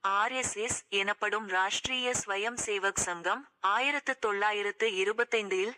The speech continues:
விஜயதசமி நன்னாளில் மகாராஷ்டிராவின் நாக்பூரில் துவங்கப்பட்டது.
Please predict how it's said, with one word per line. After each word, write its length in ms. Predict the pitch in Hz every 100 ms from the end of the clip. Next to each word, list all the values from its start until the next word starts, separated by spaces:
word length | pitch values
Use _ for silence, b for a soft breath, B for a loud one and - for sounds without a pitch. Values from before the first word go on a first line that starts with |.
| _
விஜயதசமி 800 | 190 190 240 285 262 240 226 220
நன்னாளில் 600 | 196 180 180 180 170 202 - -
மகாராஷ்டிராவின் 1160 | 190 190 226 269 269 247 - 214 196 190 226
நாக்பூரில் 640 | 202 185 190 - 185 196 277 254
துவங்கப்பட்டது. 800 | 214 208 196 180 - 170 170